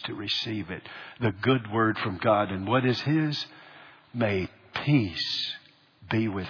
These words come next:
all of you in Christ." In Christ, you have peace. See the flow? True gospel of grace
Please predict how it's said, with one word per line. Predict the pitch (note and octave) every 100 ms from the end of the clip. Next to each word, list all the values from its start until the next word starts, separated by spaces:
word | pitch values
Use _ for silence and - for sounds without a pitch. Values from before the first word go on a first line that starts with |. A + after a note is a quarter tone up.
| -
all | G#2 F#2+ F2
of | D#2+
you | - - - - - _ _ _ _ _ _ _ _ -
in | F#2+ F#2
Christ." | G#2 F#2+ D#2 - - - - - - _ _ _ _ _ _ _ _ _ _
In | - C#3 F3
Christ, | - - G#2 D#2 D#2 - - - - - _ _ - _
you | G#2+ G2
have | F#2 -
peace. | A2+ F2
See | - B2+
the | C#3
flow? | - D3 D3 D#3 E3 - - - - - - _ -
True | - B2 B2 C#3 D#3 D3 - - -
gospel | G#2+ A2+ A#2+ - C3+ B2+ C3+ -
of | B2+ G#2
grace | - A#2 F#2 D2 F2 - - -